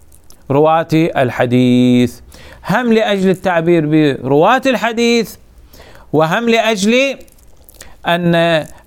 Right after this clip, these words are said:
الجو كان وشأن الفقيه كان عبارة عن تعليم الناس وبيان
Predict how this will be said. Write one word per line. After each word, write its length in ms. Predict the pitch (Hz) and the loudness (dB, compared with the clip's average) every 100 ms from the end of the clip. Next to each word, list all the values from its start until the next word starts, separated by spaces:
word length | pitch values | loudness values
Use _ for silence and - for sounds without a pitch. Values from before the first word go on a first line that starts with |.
| - | -4
الجو 640 | 170 165 160 285 294 254 - | -2 -2 0 2 2 -2 0
كان 640 | 220 214 196 190 170 - | -2 0 0 0 -2 -4
وشأن 1400 | 147 147 151 151 143 - - - - - - 247 285 269 | 0 2 4 2 0 -4 -8 -20 -18 -10 -4 -2 -2 0
الفقيه 520 | 262 208 220 214 214 185 | 0 0 -2 0 -2 0
كان 280 | 202 196 | 0 0
عبارة 420 | 180 160 175 190 175 | 0 0 0 0 0
عن 360 | 170 170 170 - - - - | 0 -2 -4 -12 -20 -14 -4
تعليم 440 | 151 139 143 - - - - | -2 0 -2 -4 -10 -20 -4
الناس 480 | 190 175 180 185 165 | 0 2 2 0 0
وبيان 520 | 165 156 156 170 180 | 0 0 0 0 -2